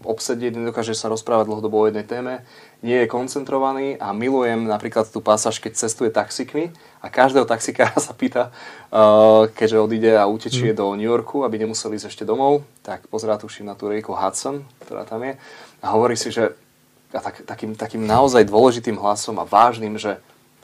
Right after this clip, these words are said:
Speaker 1: „Prosím vás, a kam odlietajú tie kačky <laughs> na, na zimu?“ A tí taxikári nechápu, že prečo toto zaujíma, myslia
Speaker 2: Mhm.
Speaker 1: si, že si z nich robí srandu, ale jeho naozaj také bizarnosti zaujímajú, ktoré, ktoré uchádzajú iným ľuďom.
Speaker 2: Mhm.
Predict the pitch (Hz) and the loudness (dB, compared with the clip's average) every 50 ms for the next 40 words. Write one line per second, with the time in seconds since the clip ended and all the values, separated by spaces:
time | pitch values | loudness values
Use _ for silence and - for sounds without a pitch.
0 | _ _ _ _ - - 113 - 127 113 110 110 - 123 123 135 143 127 117 117 | _ _ _ _ -18 -16 -12 -10 -8 -8 -8 -6 -2 0 0 0 0 -2 -2 -2
1 | 101 - 95 90 90 - - - 98 92 - - - 98 - - - - - - | -6 -4 -4 -6 -6 -8 -6 -4 -6 -6 -6 -8 -10 -10 -10 -12 -18 -16 -12 -6
2 | 107 113 107 110 113 117 107 107 107 - - - - - - - _ _ _ - | 0 2 2 4 4 4 2 2 -4 -8 -16 -20 -20 -20 -20 -20 _ _ _ -10
3 | 92 92 92 98 104 101 - 123 113 117 113 - 123 117 117 110 110 107 113 113 | -6 -2 2 2 2 2 2 -2 -4 -4 -6 -4 -2 0 2 2 2 2 0 0
4 | - 120 113 - 110 104 107 104 90 - - _ _ _ - - 117 110 - 120 | 0 -2 -6 -4 -4 -2 -2 -2 -2 -4 -6 _ _ _ -6 -4 -4 -2 -2 -2
5 | 110 113 - 120 110 107 107 110 110 95 76 104 101 95 87 110 117 120 123 123 | -2 -2 -2 -2 0 0 0 0 0 -2 -4 -6 -8 -10 -8 -6 -4 -2 0 0
6 | 117 110 - 110 104 101 - 110 104 - 107 110 110 110 - - 113 113 107 101 | 0 0 -2 -6 -6 -6 -6 -6 -6 -6 -2 -2 -2 0 0 -2 0 4 6 6
7 | 101 98 - - - - - - - 104 107 120 123 135 143 143 143 131 120 131 | 6 4 2 -4 -20 -20 -20 -8 -2 0 4 6 8 8 8 8 6 4 4 2
8 | 117 - 113 95 101 117 120 131 135 123 117 107 107 - - 101 104 101 101 101 | 0 0 -2 -2 -2 -4 -2 0 0 0 0 -2 -6 -6 -6 -6 -4 -4 -4 -4
9 | 104 98 - - 113 104 104 82 - - - - 123 110 104 - 123 - - 123 | -4 -6 -6 -4 -2 -2 -2 -2 -4 -8 -8 -4 -2 -2 -2 -2 -4 -6 -4 -6
10 | 110 110 98 98 87 101 101 98 98 101 104 98 87 76 - _ _ _ _ - | -4 -4 -4 -4 -6 -6 -8 -8 -6 -4 -4 -4 -4 -6 -8 _ _ _ _ -6
11 | 123 123 | -4 -4